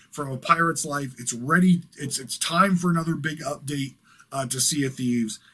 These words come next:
And this makes perfect sense. I'm super excited. I'm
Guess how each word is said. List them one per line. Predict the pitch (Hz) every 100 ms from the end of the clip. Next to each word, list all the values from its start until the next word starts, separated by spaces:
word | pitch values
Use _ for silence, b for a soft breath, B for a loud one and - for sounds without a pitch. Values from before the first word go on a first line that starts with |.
| b
And | 120 120 120
this | 131 143 -
makes | 135 127
perfect | - 123 113 107
sense. | - - - -
I'm | 120 110
super | - - 214 180 185
excited. | 160 165 151 147 147 131 B B B _ -
I'm | 110 -